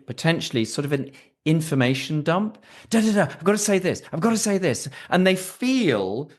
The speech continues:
that they've got this short space of time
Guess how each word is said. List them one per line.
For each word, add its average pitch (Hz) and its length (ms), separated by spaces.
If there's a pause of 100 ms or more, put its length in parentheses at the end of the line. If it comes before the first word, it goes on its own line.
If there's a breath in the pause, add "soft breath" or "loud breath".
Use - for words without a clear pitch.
(120 loud breath)
that 151 160
they've 160 240
got 160 400 (240 soft breath)
this 175 240
short - 500
space 151 380
of 139 80
time 117 720